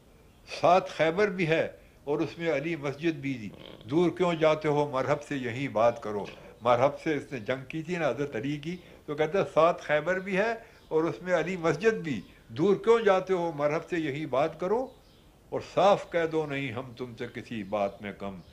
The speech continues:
किसी अंग्रेज से जिस वक्त मुलाकात करो।" ये मौलाना जफर अली, तो वो मुझे याद है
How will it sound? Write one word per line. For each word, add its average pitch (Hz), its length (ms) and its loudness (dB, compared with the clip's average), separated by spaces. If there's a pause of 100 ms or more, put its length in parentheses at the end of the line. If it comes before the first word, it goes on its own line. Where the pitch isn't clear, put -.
(260)
किसी 120 220 -6
अंग्रेज 107 440 -4
से - 180 -6
जिस 104 260 -6
वक्त 110 260 -4
मुलाकात 98 680 0
करो।" 90 300 -8 (480)
ये 117 140 -2
मौलाना 120 380 2
जफर 117 140 0
अली, 113 100 -2 (380)
तो 135 120 4
वो 160 140 4
मुझे 151 200 4
याद 135 380 4
है 123 280 -4